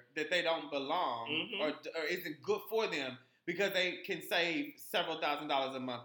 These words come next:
Speaker 1: in rent. That's just an economic thing. Um, yeah, a lot of, uh, honestly, a lot of people are in, are in relationships that they don't need to be in.
Speaker 2: Absolutely. It's cheaper to keep her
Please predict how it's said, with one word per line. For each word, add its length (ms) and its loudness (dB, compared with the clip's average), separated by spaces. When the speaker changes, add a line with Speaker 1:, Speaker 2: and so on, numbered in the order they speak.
Speaker 1:
in 180 -8
rent. 160 -10
That's 180 2
just 140 -6
an 120 -2
economic 460 -2
thing. 200 -8
Um, 520 -2
yeah, 260 4
a 100 6
lot 200 2
of, 140 2
uh, 260 -2
honestly, 400 4
a 80 4
lot 260 6
of 100 0
people 240 -2
are 80 2
in, 280 0
are 180 0
in 360 -4
relationships 840 -2
that 180 -2
they 140 -2
don't 300 -2
need 180 -6
to 80 -12
be 180 -12
in. 140 -14
Speaker 2:
Absolutely. 340 -6
It's 80 -8
cheaper 180 -6
to 80 -6
keep 200 -6
her 60 -8